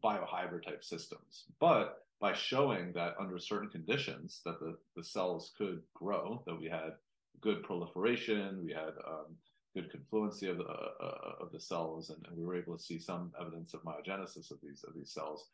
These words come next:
You know, that, that, um, does indicate that we could down the road use these liquid metal embedded, uh, composites,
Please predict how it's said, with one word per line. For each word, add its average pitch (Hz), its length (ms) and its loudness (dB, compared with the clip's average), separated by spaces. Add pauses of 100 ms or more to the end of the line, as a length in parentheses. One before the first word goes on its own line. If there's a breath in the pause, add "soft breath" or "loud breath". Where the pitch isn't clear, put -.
(300 soft breath)
You 110 100 2
know, 95 80 2
that, 127 300 8 (180)
that, 110 300 6
um, 90 400 0 (720)
does 131 260 2
indicate 131 600 2
that 87 120 0
we 92 120 -6
could 98 280 0
down 87 200 0
the 80 180 -10
road 90 340 0 (400)
use 92 300 -2
these 87 220 -8
liquid 87 400 -4
metal 82 340 -6
embedded, 80 320 -8 (180)
uh, 73 240 -8
composites, 69 720 -4